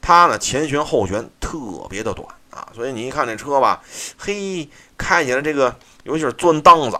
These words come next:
啊，钻裆子的时候，你觉得特别的利索啊，因为什么呢？发动机舱，<laughs> 就是轱辘前面那股节子啊，前悬，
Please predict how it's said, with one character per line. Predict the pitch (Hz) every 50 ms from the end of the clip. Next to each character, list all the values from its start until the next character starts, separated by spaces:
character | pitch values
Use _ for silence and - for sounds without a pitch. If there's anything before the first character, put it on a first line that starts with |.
| -
啊， | - 69 - - - -
钻 | - - 156 147 143
裆 | 143 156 156
子 | 151 117
的 | 98
时 | 90
候， | 101
你 | 107 101
觉 | 98
得 | 120 120 - -
特 | - 147 180 143 113 85
别 | 78 90 95
的 | 107 113
利 | 123 123 107 - -
索 | - - - - _
啊， | - 101
因 | 123 147
为 | 156
什 | 147 135
么 | 135 151
呢？ | 151 120 - - - - _ -
发 | - - 170 170 165
动 | 143 135 147
机 | 165 160
舱， | 123 151 165 160 147 - - _ _ _ _ _ - -
<laughs> | - - - - - - 190 - - -
就 | - 147
是 | 120 -
轱 | - 113 143 165
辘 | 139
前 | - - 104 101 120
面 | 151 160 147
那 | 139 113
股 | 104 113 131 131
节 | 107 95 104
子 | 120 110
啊， | 69 60 78 82
前 | - - 117 131
悬， | 131 113 104 113 123